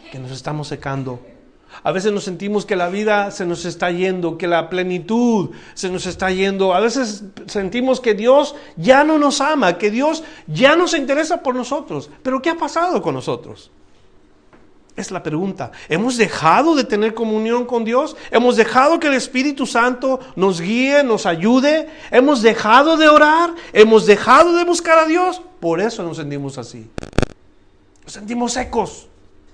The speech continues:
Yo he estado allí. ¿Has estado allí? Lo único que tenemos que hacer es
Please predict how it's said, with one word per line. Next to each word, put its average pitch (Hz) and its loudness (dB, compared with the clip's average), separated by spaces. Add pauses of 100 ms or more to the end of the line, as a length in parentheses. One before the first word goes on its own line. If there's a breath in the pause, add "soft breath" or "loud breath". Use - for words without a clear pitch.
(560)
Yo 262 0
he - -4
estado 320 2
allí. 175 -2 (920)
¿Has 285 -2
estado 311 4
allí? 302 0 (1400)
Lo 135 -6
único 226 -2
que 220 -4
tenemos 208 -6
que 202 -12
hacer 175 -8
es 170 -12